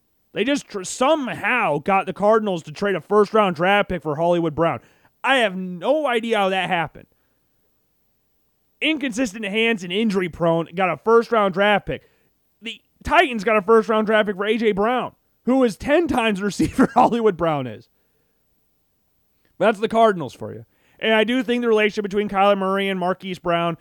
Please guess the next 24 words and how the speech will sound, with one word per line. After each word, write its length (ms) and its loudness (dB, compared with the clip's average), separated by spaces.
well, 400 4
it's 240 -2
nice 320 -6
'cause 120 -12
they 100 -2
played 180 -2
together 240 0
at 60 2
Oklahoma 400 -2
when 160 -4
Kyler 240 -2
Murray 160 -2
won 120 -4
the 60 -8
Heisman 420 -10
and 180 -18
Ru-, 340 -6
Marquise 440 -8
Brown 160 -2
was 80 -4
a 60 -10
top 260 -8
twenty-five 440 -8
pick. 260 -14